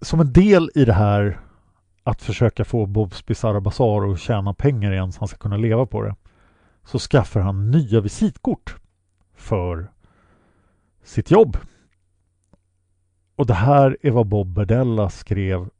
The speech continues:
på sitt nya visitkort. Man tänker att ett visitkort är så här, företagsnamnet, adressen, telefon, mail.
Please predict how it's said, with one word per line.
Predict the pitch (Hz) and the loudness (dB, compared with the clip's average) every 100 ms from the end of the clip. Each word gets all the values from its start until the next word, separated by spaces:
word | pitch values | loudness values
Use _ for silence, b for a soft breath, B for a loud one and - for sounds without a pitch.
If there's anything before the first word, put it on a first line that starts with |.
| _ - | _ -8
på | 113 | -6
sitt | 98 - | -6 -4
nya | 120 98 | -4 -2
visitkort. | 92 - 139 - - - - - _ _ _ _ _ _ - | -4 -4 -6 -4 -8 -8 -12 -18 _ _ _ _ _ _ -8
Man | 113 | 0
tänker | 139 117 | 0 0
att | 104 | -2
ett | |
visitkort | 113 - 127 - 139 | 0 0 0 0 -2
är | 110 | -2
så | 101 101 | -2 -2
här, | 92 92 b b b | -2 -4 b b b
företagsnamnet, | - 147 127 131 143 143 135 139 131 - - _ - | 0 2 4 0 0 -2 0 -2 -2 -8 -20 _ -10
adressen, | 107 98 98 - 95 95 | -4 -2 -4 -4 -6 -4
telefon, | - 98 - 95 92 92 92 | -6 -8 -8 -6 -6 -8 -8
mail. | 95 90 87 87 | -6 -6 -8 -10